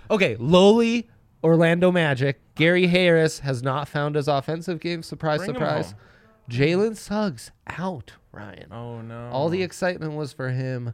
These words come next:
Speaker 2: Jon-,
Speaker 1: And,
Speaker 2: he doesn't
Speaker 1: uh,
Speaker 2: have bust face.
Speaker 1: my understanding is Jonathan Isaac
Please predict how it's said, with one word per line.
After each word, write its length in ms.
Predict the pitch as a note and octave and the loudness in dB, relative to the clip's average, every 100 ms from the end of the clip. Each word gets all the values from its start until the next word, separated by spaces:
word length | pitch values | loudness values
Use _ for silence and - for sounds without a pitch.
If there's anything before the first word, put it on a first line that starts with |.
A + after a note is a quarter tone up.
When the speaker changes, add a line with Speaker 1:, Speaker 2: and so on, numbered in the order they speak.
| - _ _ _ - | -12 _ _ _ -12
Speaker 2:
Jon-, 80 | A2+ | -8
Speaker 1:
And, 280 | C3 C#3+ C#3 | -6 -4 0
Speaker 2:
he 60 | |
doesn't 260 | C#3 G3 - | 2 2 2
Speaker 1:
uh, 40 | |
Speaker 2:
have 180 | A#3 D3+ | -4 -4
bust 260 | C#3 - - | -8 -8 -16
face. 280 | - - _ - _ | -20 -20 _ -20 _
Speaker 1:
my 240 | A2+ B2 - | -6 -6 -6
understanding 800 | D3 D3+ D#3+ - D#3+ D#3+ D#3+ D3+ | -6 -2 -4 -4 -6 -4 -4 -4
is 160 | C#3+ | -6
Jonathan 480 | B2+ C#3 D3 D3+ D#3 | -6 -4 -4 -6 -8
Isaac 380 | C#3 C#3+ G#2 | -6 -6 -8